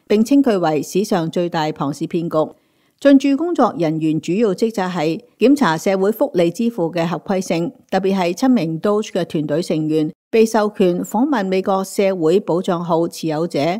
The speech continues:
以及叫做 Numidian 嘅數據庫，以便尋找潛在嘅欺詐行為。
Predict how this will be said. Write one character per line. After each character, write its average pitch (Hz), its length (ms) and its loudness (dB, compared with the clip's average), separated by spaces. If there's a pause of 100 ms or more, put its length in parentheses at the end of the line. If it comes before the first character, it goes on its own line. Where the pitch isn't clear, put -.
(120)
以 247 80 2
及 247 80 4 (340)
叫 254 160 6
做 226 220 4
Numidian 180 560 4
嘅 160 140 2
數 175 180 0
據 170 120 0
庫， 175 360 0 (160)
以 190 140 -6
便 175 200 0
尋 156 240 -2
找 156 280 -2
潛 160 280 -2
在 165 240 -4
嘅 170 320 0
欺 202 140 -2
詐 196 140 -4
行 151 180 -2
為。 156 300 -2